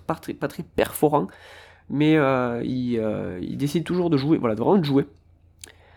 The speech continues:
Donc, euh, je pense que ça pousse, ça pose beaucoup de problèmes aux Fidjiens qui sont, euh, ils, voilà. Dès, dès qu'ils tombent, les Fidjiens, sur des équipes casse-briques,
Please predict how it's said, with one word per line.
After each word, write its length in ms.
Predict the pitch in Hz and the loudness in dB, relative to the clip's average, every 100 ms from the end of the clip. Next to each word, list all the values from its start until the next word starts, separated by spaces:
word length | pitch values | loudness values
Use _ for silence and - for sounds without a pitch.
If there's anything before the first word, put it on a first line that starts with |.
| _ - - | _ -20 -2
Donc, 300 | 139 139 135 | 2 2 2
euh, 100 | 120 | 0
je 80 | - | 2
pense 140 | 170 | -2
que 60 | 165 | 0
ça 120 | - | -2
pousse, 280 | - 185 143 143 - | -2 -4 -4 -8 -14
ça 160 | - - | -2 -2
pose 220 | 139 165 | 2 2
beaucoup 220 | 151 - | 2 -2
de 40 | 185 | -6
problèmes 340 | - 160 165 | 0 2 2
aux 40 | 147 | 0
Fidjiens 400 | 147 135 165 202 | -2 2 2 2
qui 160 | - | -4
sont, 280 | 147 - 143 | -8 -4 -2
euh, 680 | 135 127 120 117 113 110 101 107 | -2 -2 -2 -2 -4 -6 -6 -6
ils, 600 | - - - 65 - - - 87 - - - - | -8 -8 -10 -10 -12 -14 -14 -16 -16 -20 -20 -8
voilà. 280 | 135 131 - - - - - _ - | -2 -2 -4 -14 -16 -16 -20 _ 0
Dès, 240 | 151 - - | 0 0 -6
dès 160 | 156 | -6
qu'ils 140 | 180 165 | -6 -2
tombent, 200 | 175 165 | 0 2
les 120 | 135 | 0
Fidjiens, 320 | 139 139 160 | 0 0 0
sur 160 | 156 131 | 0 -2
des 180 | 131 | -2
équipes 340 | 135 143 156 127 | -2 -4 -4 0
casse-briques, 540 | 139 143 135 180 196 | 0 0 -2 -2 -6